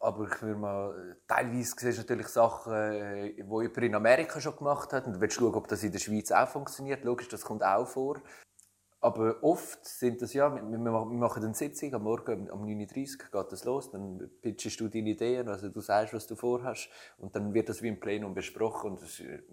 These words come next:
man merkt relativ schnell, hat das Fleisch am Knochen, was du jetzt willst machen oder ist das, ja, ist das jetzt ein Tiefflieger oder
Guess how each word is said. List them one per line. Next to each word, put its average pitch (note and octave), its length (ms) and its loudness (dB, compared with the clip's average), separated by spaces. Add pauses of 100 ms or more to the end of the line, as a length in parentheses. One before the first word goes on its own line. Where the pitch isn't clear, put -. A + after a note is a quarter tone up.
man F#2+ 100 -4
merkt G#2+ 240 6
relativ G#2+ 260 -4
schnell, G2 220 2
hat G2+ 140 0
das F#2+ 120 -8
Fleisch F#2+ 360 6
am A2 80 -4
Knochen, A2 400 -2
was G2 160 0
du A2+ 60 2
jetzt G#2 180 0
willst G2+ 240 -4
machen G2+ 420 0 (300)
oder E2+ 200 -12
ist D2+ 140 -10
das, - 320 -12 (380)
ja, - 160 -10
ist - 180 -14
das - 140 -16
jetzt - 200 -20
ein E2+ 80 -14 (120)
Tiefflieger F2+ 640 -6
oder C#2+ 400 -8